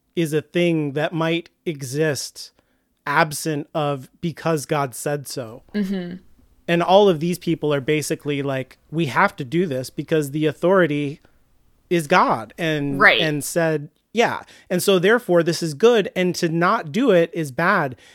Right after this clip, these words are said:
Speaker 1: And Azriel is saying, "No, life is good and existence is good and being in the universe is good.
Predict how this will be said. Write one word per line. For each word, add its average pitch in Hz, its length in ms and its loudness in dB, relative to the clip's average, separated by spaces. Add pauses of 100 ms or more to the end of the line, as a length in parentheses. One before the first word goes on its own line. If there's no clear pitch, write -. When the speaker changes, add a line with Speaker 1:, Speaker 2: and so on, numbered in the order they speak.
(120)
Speaker 1:
And 170 100 -2
Azriel 175 500 2
is - 80 -6
saying, 160 360 0
"No, 190 400 2 (540)
life 190 520 2
is 165 220 0
good 135 560 -4
and 175 220 2
existence 175 640 -2
is 156 140 -4
good 151 260 0
and 151 120 -2
being 185 240 2
in 190 100 2
the 185 80 -2
universe 185 580 -2
is 135 140 -6
good. 147 380 0